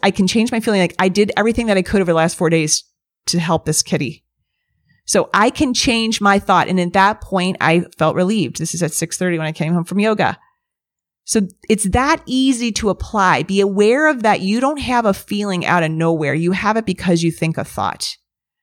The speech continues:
Go forward, download over on rita highland dot com a full, complete way to do this for yourself. In the meantime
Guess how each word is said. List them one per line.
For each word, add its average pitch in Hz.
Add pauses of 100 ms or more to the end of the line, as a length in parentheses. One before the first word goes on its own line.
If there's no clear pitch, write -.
(140)
Go 202
forward, 202
download 226 (100)
over 202
on 214
rita 202
highland 202
dot 185
com 180 (420)
a 190
full, 233
complete 240 (400)
way 185
to -
do 185
this 220
for 226
yourself. 196 (140)
In 202
the 247
meantime 247